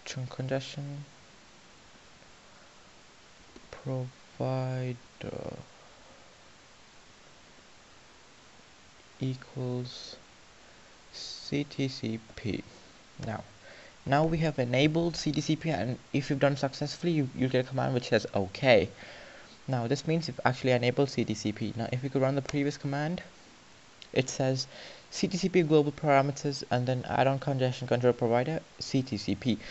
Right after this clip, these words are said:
which means you successfully enabled C T C P and you will be getting high-speed internet in a couple of seconds. And in case you want to disable C T C P, you'll need to copy the second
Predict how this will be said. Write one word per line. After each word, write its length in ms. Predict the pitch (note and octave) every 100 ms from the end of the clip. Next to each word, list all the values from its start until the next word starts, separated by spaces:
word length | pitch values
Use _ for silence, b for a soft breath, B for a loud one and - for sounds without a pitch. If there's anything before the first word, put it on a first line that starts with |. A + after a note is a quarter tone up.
| B B
which 160 | D3
means 220 | D#3+ -
you 60 | C3+
successfully 640 | - C#3+ - D3+ - D3+
enabled 280 | C#3 C#3 C#3+
C 100 | -
T 120 | C#3+
C 140 | C#3 C3
P 180 | D#3 D#3
and 200 | A#2+ A#2
you 160 | A#2+
will 140 | A#2 A#2
be 300 | A#2 A2+ - - B B B -
getting 200 | C3 C#3
high-speed 440 | C3+ B2 B2 -
internet 500 | A#2+ B2+ C3+ C#3+ D3
in 80 | A2
a 20 |
couple 240 | G2+ - G2
of 60 |
seconds. 360 | - A#2 G2 F#2 -
And 140 | A#2 - C#3
in 100 | C3
case 300 | E3 C#3+ -
you 80 |
want 160 | C#3 C3+
to 80 | B2+
disable 420 | - C#3 D#3 C3
C 220 | - A2
T 60 | -
C 160 | - G2+
P, 320 | C3 G#2+ B2+ - B B B B B
you'll 200 | A#2+ A#2
need 340 | B2+ A2 A#2+ - - - - - - - - - - - - - - - - -
to 60 |
copy 300 | - D3 -
the 100 | F3
second 540 | - - D#3+ F#3 F3